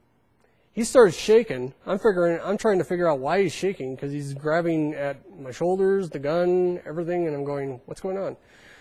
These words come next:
So I thought he was kidding to begin with, and then things got a little bit more serious, and I could figure it out. <laughs> And, um, so then we just, with this elk about twenty yards away looking at us, uh, we trying to open this window without spooking it, and you can imagine what that's like.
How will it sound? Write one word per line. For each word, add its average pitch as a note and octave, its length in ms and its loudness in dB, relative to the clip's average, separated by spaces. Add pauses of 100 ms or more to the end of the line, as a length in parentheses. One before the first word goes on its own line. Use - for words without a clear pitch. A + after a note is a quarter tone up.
(280)
So D3 380 0
I C#3 120 -2
thought F#3 160 2
he D3+ 80 0
was B2+ 100 -6
kidding D#3+ 320 0
to A#2+ 80 -8
begin C#3 300 -2
with, B2+ 260 -4
and C3+ 180 -8
then C3+ 360 -4 (100)
things D3 240 -4
got C3 140 -4
a - 20 -4
little C#3 160 -2
bit C3 160 -8
more B2+ 140 -10
serious, D3+ 420 -4
and C3+ 140 -8
I A2+ 40 -14
could A#2+ 200 -16
figure B2+ 280 -8
it A#2 80 -10
out. B2 300 -10 (560)
<laughs> D4 100 4 (680)
And, C#3 340 -4
um, B2+ 480 -4 (1000)
so F3 240 2
then F3 160 6
we F3 120 2
just, D#3+ 460 -2
with F#3+ 380 -6
this E3+ 240 -6
elk G3 340 2
about D3+ 280 -6
twenty F3+ 240 0
yards E3 280 0
away D#3+ 320 -2
looking D3 380 -4
at B2 220 -8
us, C#3 300 -8
uh, C#3 100 -8
we D3+ 160 -6
trying D#3+ 300 -4
to C#3 80 -4
open D#3 300 -4
this C3+ 180 -6
window D#3+ 320 -2
without B2+ 240 -8
spooking D#3+ 460 -8
it, B2+ 220 -12
and C3 160 -8
you C3+ 80 -6
can C#3+ 140 -8
imagine C3+ 500 -4
what B2 140 -8
that's C#3+ 300 -8
like. B2+ 240 -12